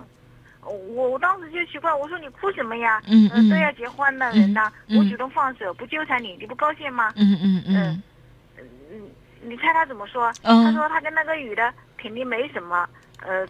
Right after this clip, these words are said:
Speaker 1: 根本没什么，他说。
Speaker 2: 啊。
Speaker 1: 呃，他不喜欢那个女的，
Speaker 2: 啊。
Speaker 1: 只是想从他那里骗点钱。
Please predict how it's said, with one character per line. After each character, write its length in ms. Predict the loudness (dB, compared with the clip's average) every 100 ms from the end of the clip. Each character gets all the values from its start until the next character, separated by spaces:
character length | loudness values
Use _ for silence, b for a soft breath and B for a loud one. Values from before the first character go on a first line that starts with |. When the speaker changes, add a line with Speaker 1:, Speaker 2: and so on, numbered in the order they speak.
| -4
Speaker 1:
根 200 | -4 -2
本 120 | -4
没 200 | -4 -4
什 120 | -6
么， 120 | -6
他 120 | -6
说。 160 | -8 -8 -12 b
Speaker 2:
啊。 200 | 0 2
Speaker 1:
呃， 120 | 2 -2
他 80 |
不 120 | -4 -8 -10
喜 80 |
欢 200 | -8 -6 -4
那 80 |
个 100 | -4
女 220 | -6 -6 -4
的， 80 | -4 -6 b b
Speaker 2:
啊。 280 | 2 2
Speaker 1:
只 80 | 0
是 80 | -2
想 160 | -4 -6
从 140 | -6
他 140 | -4
那 160 | 0 -2
里 80 | -4
骗 240 | -14 -12
点 120 | -10 -12 -12
钱。 340 | -8 -4 -4